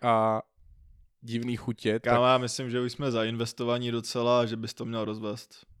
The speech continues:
Speaker 1: Jako co to je?
Speaker 2: No.
Speaker 1: Tak dobře, tak já to, já to přečtu. „Mně se líbí koukat na ženy při kakání. Žádný patlání po sobě a tak to ne. To zas tak hrozný není, ne?“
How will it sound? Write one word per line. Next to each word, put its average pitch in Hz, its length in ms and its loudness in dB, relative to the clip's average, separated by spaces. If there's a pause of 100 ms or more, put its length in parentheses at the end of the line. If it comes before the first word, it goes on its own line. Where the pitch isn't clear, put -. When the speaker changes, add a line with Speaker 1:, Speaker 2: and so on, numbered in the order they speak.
(300)
Speaker 1:
Jako 110 200 -8
co - 120 -8
to 107 180 -2
je? 117 240 -4 (120)
Speaker 2:
No. 117 240 -10 (220)
Speaker 1:
Tak 110 200 0
dobře, 120 300 -4
tak - 160 -6
já 113 140 2
to, 117 260 -2
já 110 140 -4
to 107 160 -10
přečtu. 113 640 -10 (260)
„Mně 143 140 -6
se - 160 -2
líbí 175 340 -6
koukat 165 400 -2
na 147 140 -4
ženy 156 260 -4
při - 160 -6
kakání. 98 600 -4
Žádný 139 320 -4
patlání 147 480 -4
po 139 160 -6
sobě 131 420 0
a 139 40 0
tak 135 240 -4
to 143 160 -8
ne. 123 280 -2
To 131 140 -10
zas 131 180 0
tak 143 160 -2
hrozný 143 360 -2
není, 139 320 -4
ne?“ 98 300 -10